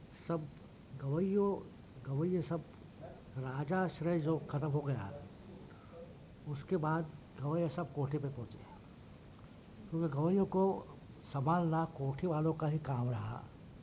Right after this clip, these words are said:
सब गवैयों ने हाथ में सारंगी ली। अब्दुल करीम खां, वहीद खां साहब भी, हाँ,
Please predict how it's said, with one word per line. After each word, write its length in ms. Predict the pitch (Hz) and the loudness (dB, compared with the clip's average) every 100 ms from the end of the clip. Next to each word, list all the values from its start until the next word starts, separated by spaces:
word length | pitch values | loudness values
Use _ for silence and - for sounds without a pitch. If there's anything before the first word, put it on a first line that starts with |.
| - - 170 | -14 -4 0
सब 160 | 180 | 0
गवैयों 400 | 165 165 175 175 | 4 4 6 6
ने 80 | 180 | 4
हाथ 460 | 160 - 135 156 151 | 2 2 2 2 0
में 220 | 156 165 | 2 2
सारंगी 560 | - 135 151 156 165 | 0 0 2 4 6
ली। 320 | 180 156 139 - - - - - - - - - - - - - - - - - | 6 6 4 -2 -12 -16 -18 -18 -18 -18 -16 -16 -16 -16 -16 -16 -16 -16 -14 -8
अब्दुल 200 | 135 160 | -4 0
करीम 220 | 160 160 | 0 0
खां, 280 | - 156 156 - - - - - - - - - 123 | 0 0 0 -2 -10 -14 -14 -16 -16 -16 -16 -10 -2
वहीद 300 | 143 175 175 | 2 2 2
खां 180 | 180 180 | 2 2
साहब 280 | 175 170 151 | 2 2 2
भी, 400 | 151 185 135 - - - - - 110 | 6 6 6 0 -12 -16 -14 -12 -6
हाँ, 280 | 120 101 | -6 -6